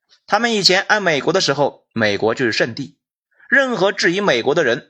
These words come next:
都会遭到铺天盖地的谩骂。几年前在纽约和法国拍了几张大街上的照片，给大家说，其实呢，他们并不那么完美，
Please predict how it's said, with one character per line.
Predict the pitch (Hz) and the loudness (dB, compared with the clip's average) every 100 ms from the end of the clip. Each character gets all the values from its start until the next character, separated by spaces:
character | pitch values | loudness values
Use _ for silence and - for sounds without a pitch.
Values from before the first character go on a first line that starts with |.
| - | -8
都 | 135 | -4
会 | 131 | -2
遭 | - 135 | 0 2
到 | 135 107 - - | 2 0 -6 -8
铺 | 190 185 | -4 0
天 | 175 160 | 0 -2
盖 | 151 151 | -2 -2
地 | 131 | -2
的 | 104 | -4
谩 | 135 113 | -4 -6
骂。 | 131 - _ _ _ _ _ _ - _ - | -10 -18 _ _ _ _ _ _ -20 _ -6
几 | 185 196 | 0 2
年 | 247 | 2
前 | 226 175 208 _ _ | 2 0 -2 _ _
在 | 165 147 | 0 0
纽 | 131 113 | 0 0
约 | 127 165 - | 0 -2 -2
和 | 135 | -4
法 | 147 113 90 | 0 -2 -2
国 | 87 90 - _ - | -2 -4 -4 _ -4
拍 | 175 | -4
了 | 180 | -2
几 | 120 | -2
张 | 131 131 127 - | 0 0 -2 -2
大 | 190 156 | -2 0
街 | 165 | -2
上 | 175 | -2
的 | 139 | -2
照 | - 143 | -2 -2
片， | 131 - _ _ _ - _ - | -4 -10 _ _ _ -20 _ -2
给 | 170 | 0
大 | 208 | 2
家 | 185 | 0
说， | 196 208 202 - | 0 -2 -2 -8
其 | - 147 | -2 0
实 | 156 151 | 0 0
呢， | 143 - - | -2 -4 -4
他 | 170 | -2
们 | 165 | -2
并 | 262 220 | -2 0
不 | 131 | 0
那 | 160 | 0
么 | 139 | -2
完 | 90 82 87 | -2 -4 -4
美， | 185 95 | -6 -8